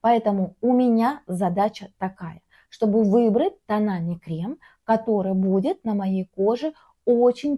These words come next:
тоненьким слоем, прямо невесомым, но при этом, чтобы он всё-таки замаскировал какие-то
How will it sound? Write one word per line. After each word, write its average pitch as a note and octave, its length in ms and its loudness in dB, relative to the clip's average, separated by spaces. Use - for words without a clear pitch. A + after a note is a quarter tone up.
тоненьким A#3 680 2
слоем, G#3 580 0
прямо F3+ 320 -6
невесомым, G#3+ 1080 -2
но A#3+ 320 2
при D#4 460 0
этом, C4+ 340 -6
чтобы G3+ 380 -2
он A#3+ 340 -2
всё-таки B3+ 880 -4
замаскировал G3 800 -2
какие-то G#3 560 -6